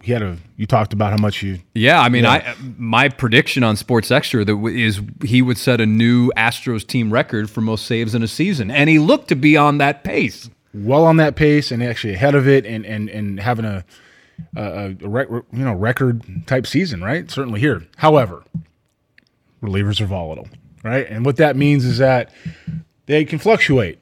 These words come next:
Speaker 1: and it's part of how they're wired and part of what they're reliant on and, and part of the things that they do. And, and that really means, in this particular case, fastball and something to protect that fastball. And right now, just, you know, you, you told me to watch the inning,
Speaker 2: Mm-hmm.
Speaker 1: the last outing, and I gotta confess, I watched part of it.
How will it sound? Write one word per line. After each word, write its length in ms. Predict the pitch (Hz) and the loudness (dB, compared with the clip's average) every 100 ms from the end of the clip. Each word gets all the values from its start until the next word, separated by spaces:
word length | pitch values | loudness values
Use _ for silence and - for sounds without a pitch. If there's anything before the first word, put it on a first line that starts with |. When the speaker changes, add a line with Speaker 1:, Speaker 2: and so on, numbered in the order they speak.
| - | -6
Speaker 1:
and 80 | |
it's 100 | 135 | -6
part 220 | - 180 185 | 2 4 6
of 80 | |
how 140 | 170 170 | 6 6
they're 120 | 165 | 6
wired 400 | 131 147 185 185 | 6 6 6 4
and 100 | 139 | 4
part 180 | - 151 | 4 4
of 80 | 147 | 6
what 180 | 151 | 4
they're 120 | 147 135 | 4 2
reliant 460 | 123 139 160 165 | 2 4 2 2
on 220 | 170 180 | 0 2
and, 160 | 160 123 | 0 0
and 200 | 123 117 | -4 -4
part 260 | - 151 156 | 2 2 4
of 120 | 139 | 0
the 80 | 131 | -2
things 340 | - 151 135 | 0 2 2
that 140 | 135 | 0
they 160 | 131 127 | 0 0
do. 460 | 101 117 156 131 113 | 0 4 4 4 2
And, 120 | 113 | 0
and 100 | 117 | -2
that 160 | 139 | -2
really 220 | 151 151 139 | 0 2 2
means, 440 | 135 131 120 110 | 2 2 0 -4
in 320 | 110 107 95 | -12 -10 -2
this 180 | 143 165 | 0 0
particular 420 | - 131 113 104 | 0 -2 -2 -6
case, 400 | - 110 107 - - _ _ _ | -2 -2 -2 -6 -12 _ _ _
fastball 600 | - 143 147 - 147 139 | 0 2 0 0 2 2
and 100 | 123 | 0
something 300 | - 131 131 | -4 -6 -6
to 60 | 107 | -6
protect 420 | 110 98 120 110 | -8 -6 -6 -6
that 120 | 107 | -8
fastball. 640 | 87 104 104 104 - - 120 - _ _ | -8 -8 -8 -10 -14 -20 -20 -20 _ _
And 380 | 113 117 113 104 - _ _ _ _ | -4 -2 0 -4 -10 _ _ _ _
right 200 | 147 196 | 4 4
now, 300 | 180 208 247 | 6 4 2
just, 340 | 208 160 - | 0 -2 0
you 100 | 160 | 0
know, 60 | 151 | 2
you, 140 | 139 147 | 0 -2
you 80 | 123 | -4
told 160 | 156 | 0
me 40 | 147 | 2
to 60 | |
watch 240 | 147 185 - | 4 2 2
the 140 | 143 | 0
inning, 280 | 151 185 190 | 2 0 -4
Speaker 2:
Mm-hmm. 180 | 139 131 | -4 2
Speaker 1:
the 80 | |
last 260 | 131 131 131 | 4 4 2
outing, 380 | 127 143 175 160 | 2 4 2 0
and 100 | 127 | -2
I 140 | 120 | -2
gotta 160 | 127 123 | -2 -2
confess, 480 | 127 113 113 95 110 | -4 -6 -6 -6 -4
I 40 | |
watched 300 | 104 110 - | -2 -4 -4
part 200 | - 95 | -4 -4
of 80 | 78 | -6
it. 100 | - | -12